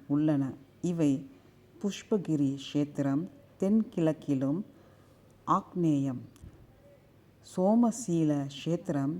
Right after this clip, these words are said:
தென்மேற்கிலும் நைருதி, சங்கமேஸ்வர கஷேத்திரம் வடமேற்கிலும் வாயுவ்யூ, எல்லேஸ்வர கஷேத்திரம்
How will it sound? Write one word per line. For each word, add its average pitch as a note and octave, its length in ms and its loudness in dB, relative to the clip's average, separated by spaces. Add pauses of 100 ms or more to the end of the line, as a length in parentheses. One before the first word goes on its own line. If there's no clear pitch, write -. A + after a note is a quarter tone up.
(160)
தென்மேற்கிலும் D#3+ 1000 0 (560)
நைருதி, D#3 720 2 (800)
சங்கமேஸ்வர F3 920 0
கஷேத்திரம் D#3 600 -2 (180)
வடமேற்கிலும் D3+ 960 0 (800)
வாயுவ்யூ, D3 800 2 (1080)
எல்லேஸ்வர F3+ 800 2
கஷேத்திரம் D#3+ 580 -2